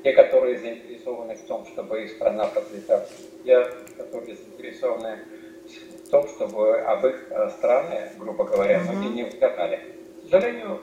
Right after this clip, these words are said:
Speaker 1: таких элит в странах Прибалтики сейчас нет. Я имею в виду власти. Вот. А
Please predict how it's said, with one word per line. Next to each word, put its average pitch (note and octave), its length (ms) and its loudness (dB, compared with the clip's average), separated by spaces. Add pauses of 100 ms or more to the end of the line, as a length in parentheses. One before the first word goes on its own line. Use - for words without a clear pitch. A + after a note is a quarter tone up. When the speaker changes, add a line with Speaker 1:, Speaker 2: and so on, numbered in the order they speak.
Speaker 1:
таких - 380 -4
элит - 480 -8
в - 40 -20
странах - 400 2
Прибалтики - 520 -10
сейчас - 240 -12 (100)
нет. - 140 -14 (380)
Я A#2+ 140 4
имею G#2+ 180 -4
в - 20 -10
виду A#2 140 -4
власти. G2+ 480 0 (600)
Вот. A2 280 2 (160)
А G#2+ 160 4